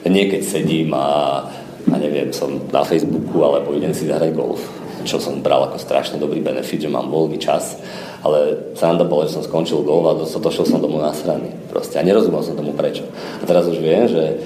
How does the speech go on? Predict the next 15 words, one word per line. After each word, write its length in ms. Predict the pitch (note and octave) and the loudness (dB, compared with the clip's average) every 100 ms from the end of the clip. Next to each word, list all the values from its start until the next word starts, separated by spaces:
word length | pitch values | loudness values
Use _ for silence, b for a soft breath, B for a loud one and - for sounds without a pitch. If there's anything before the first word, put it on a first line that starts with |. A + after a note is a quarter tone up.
| B B B - | B B B 0
potrebujem 720 | F2 F#2+ G#2 G2 F#2+ - - | 2 4 4 4 2 0 -2
robiť, 560 | C#2+ C#2+ A2 A#2 - - | -2 2 2 0 -4 0
mať 120 | D2+ - | 0 2
pocit, 300 | E2 D#2 D#2+ | 0 0 -4
že 100 | D2+ | -4
som 140 | - | -4
niečo 400 | D2 C#2+ D#2+ - | -2 0 0 0
dobré 260 | D2+ E2 D#2 | 0 2 2
urobil, 480 | D2 C2+ C2+ F2 G2+ | 2 -2 2 2 2
že 80 | - | 0
som 100 | - | -4
niečím 300 | D2 D2 D#2+ | -2 -2 -2
prispel, 340 | D2 D2 D2 - | -2 -2 0 2
bol 160 | D2 | 0
užitočný 600 | - - F#2 - A#2+ - | -4 -4 -2 0 0 -2